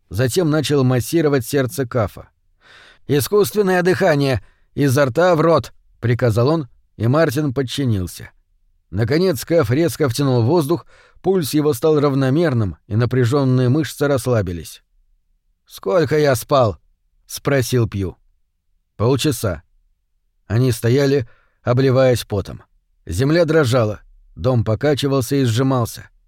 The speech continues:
Либра снова принялась танцевать свою проклятую польку, свой гусиный танец.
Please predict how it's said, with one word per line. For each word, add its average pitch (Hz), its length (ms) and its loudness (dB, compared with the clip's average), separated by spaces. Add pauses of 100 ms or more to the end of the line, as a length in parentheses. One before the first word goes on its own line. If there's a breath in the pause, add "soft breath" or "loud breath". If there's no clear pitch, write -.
(260)
Либра 131 480 0
снова 139 420 0
принялась 135 540 0
танцевать 131 520 -2
свою 135 260 -2
проклятую 135 640 0
польку, 117 520 0 (280 soft breath)
свой 135 320 0
гусиный 135 540 0
танец. 101 580 -4